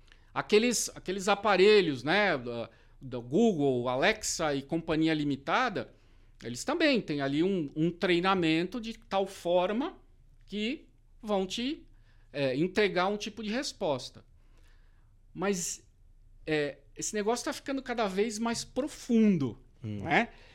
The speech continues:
Speaker 1: Isso que é o, é o bacana da história. Então, se a gente pensar nessas técnicas, elas acabam tendo desde uma,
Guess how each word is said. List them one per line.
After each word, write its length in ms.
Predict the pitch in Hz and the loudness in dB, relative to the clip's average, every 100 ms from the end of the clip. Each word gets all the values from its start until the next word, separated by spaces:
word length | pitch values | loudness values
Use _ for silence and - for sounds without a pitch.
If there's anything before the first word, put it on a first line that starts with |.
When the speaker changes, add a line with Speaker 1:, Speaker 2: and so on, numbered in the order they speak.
| - | -14
Speaker 1:
Isso 280 | 131 180 - | -8 -6 -8
que 120 | 254 | -4
é 40 | 254 | 0
o, 140 | 247 | 0
é 80 | 160 | 0
o 80 | 190 | -2
bacana 540 | 202 220 - 190 190 180 | 0 -2 -2 -4 -2 -2
da 120 | 160 | -4
história. 320 | 156 - 131 | -6 -6 -6
Então, 140 | 131 202 | -6 -8
se 100 | 214 | -6
a 40 | |
gente 220 | 240 247 - | -4 -4 -2
pensar 500 | 190 156 - 185 220 | -4 -2 0 0 2
nessas 400 | 170 139 139 - | 0 -2 -6 -6
técnicas, 800 | 180 226 - 147 123 113 - - - - - - - - - - | -4 -4 -4 -8 -8 -12 -16 -20 -20 -20 -20 -20 -20 -20 -20 -14
elas 260 | - 160 202 | -2 2 2
acabam 360 | 226 240 220 220 | 2 2 0 0
tendo 340 | 196 170 156 | 0 2 0
desde 400 | 147 190 285 254 | 0 0 0 -2
uma, 460 | 269 240 180 135 | 0 4 4 2